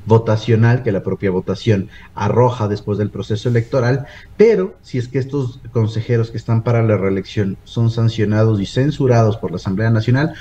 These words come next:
obviamente es un desgaste a su figura pública, y recordemos que como cualquier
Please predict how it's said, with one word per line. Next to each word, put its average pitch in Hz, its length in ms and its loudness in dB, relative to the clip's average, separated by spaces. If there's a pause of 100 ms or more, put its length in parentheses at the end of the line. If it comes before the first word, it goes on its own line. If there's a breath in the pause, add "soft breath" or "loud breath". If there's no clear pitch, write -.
(240 loud breath)
obviamente 180 680 4
es 143 80 2
un 139 160 0
desgaste 113 520 0
a 113 40 -6
su 117 120 -6
figura 98 400 -4
pública, 151 400 0
y 101 80 4
recordemos 113 580 2
que 110 120 -10
como 107 260 0
cualquier 120 840 2